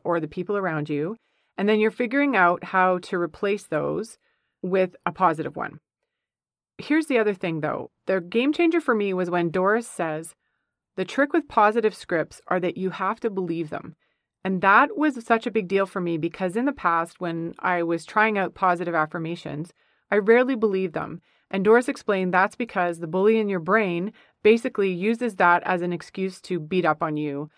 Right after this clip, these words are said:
and laugh at you and say, "Yeah, right, like you're ever gonna do that." Let me tell you about an experience I had that contributed to some of the negative scripting that I had.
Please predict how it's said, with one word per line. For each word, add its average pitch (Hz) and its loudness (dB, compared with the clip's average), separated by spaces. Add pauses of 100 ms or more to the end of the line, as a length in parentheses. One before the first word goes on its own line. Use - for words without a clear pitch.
(240)
and 180 0
laugh 180 2
at - -8
you 170 0
and 160 -6
say, 156 0
"Yeah, 151 2
right, 151 -2
like 156 -4
you're 170 -2
ever 151 0
gonna 151 -4
do 143 -4
that." 139 -8 (880)
Let 262 2
me 427 2
tell 247 4
you 226 4
about 175 4
an 175 -4
experience 190 -2
I 180 0
had 156 -2
that - -8
contributed 240 0
to 175 2
some 196 -2
of 208 -2
the 190 0
negative 165 -2
scripting 156 -6
that 147 -4
I 147 -2
had. - -8